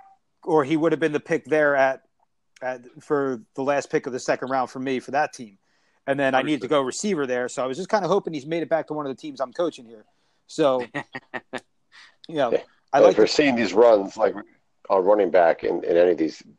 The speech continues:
Speaker 3: you know, any of these rounds, that you may see less, fewer wide receivers go,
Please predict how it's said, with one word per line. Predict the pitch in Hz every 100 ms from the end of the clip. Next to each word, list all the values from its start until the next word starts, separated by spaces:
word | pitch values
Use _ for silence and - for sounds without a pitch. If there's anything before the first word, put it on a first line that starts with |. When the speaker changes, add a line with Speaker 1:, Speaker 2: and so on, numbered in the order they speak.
| _
Speaker 3:
you | 92
know, | 78 73 -
any | 98
of | 95
these | 85 71
rounds, | 85 73 73 -
that | 90
you | 87
may | 82 92 110
see | - 107 87
less, | 82 87 -
fewer | - 104 90
wide | 85 85 76
receivers | - 98 85 71
go, | 90 78 76